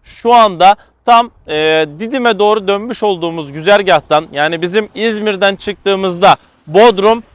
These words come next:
ana yoluna, Bodrum havaalanına gidiş olan, e, çevre yolumuzdan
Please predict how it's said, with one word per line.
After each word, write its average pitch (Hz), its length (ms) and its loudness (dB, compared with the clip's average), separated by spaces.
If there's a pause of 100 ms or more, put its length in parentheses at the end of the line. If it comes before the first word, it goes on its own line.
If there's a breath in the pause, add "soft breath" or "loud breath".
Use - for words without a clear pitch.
(160)
ana 196 200 2
yoluna, 170 440 0
Bodrum 202 380 0
havaalanına 185 760 2
gidiş 180 500 -8
olan, 160 340 0 (120)
e, 143 320 0
çevre 175 360 -2
yolumuzdan 180 640 0